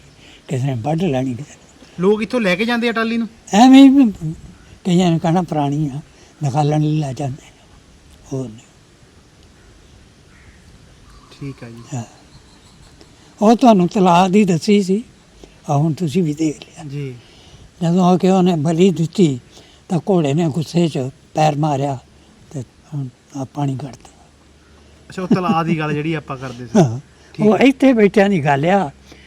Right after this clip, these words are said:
Speaker 1: ਛੱਲੀਆਂ ਹੁੰਦੀਆਂ ਸੀ, ਅੱਗੇ ਤਾਂ ਸਾਡੇ ਆ।
Speaker 2: ਅੱਛਾ ਜੀ।
Speaker 1: ਤੇ ਉਹ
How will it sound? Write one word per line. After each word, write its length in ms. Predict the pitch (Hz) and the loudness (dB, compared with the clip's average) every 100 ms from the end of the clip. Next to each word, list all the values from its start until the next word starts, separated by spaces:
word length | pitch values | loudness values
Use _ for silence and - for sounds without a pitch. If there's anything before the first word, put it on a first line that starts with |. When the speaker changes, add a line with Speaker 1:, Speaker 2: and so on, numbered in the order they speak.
| - - | -20 -8
Speaker 1:
ਛੱਲੀਆਂ 420 | 165 170 185 190 | 0 4 4 4
ਹੁੰਦੀਆਂ 320 | 139 147 143 | 2 0 -2
ਸੀ, 140 | 185 165 | 0 0
ਅੱਗੇ 280 | 156 170 | 0 0
ਤਾਂ 180 | 196 190 185 | 0 -2 -2
ਸਾਡੇ 280 | 151 143 156 | -4 -4 -8
ਆ। 200 | - - _ _ _ - 165 | -12 -20 _ _ _ -16 -12
Speaker 2:
ਅੱਛਾ 180 | - | -10
ਜੀ। 160 | 147 131 - - - | -10 -12 -18 -20 -16
Speaker 1:
ਤੇ 320 | - 127 117 127 | -8 -6 -6 -10
ਉਹ 40 | - | -14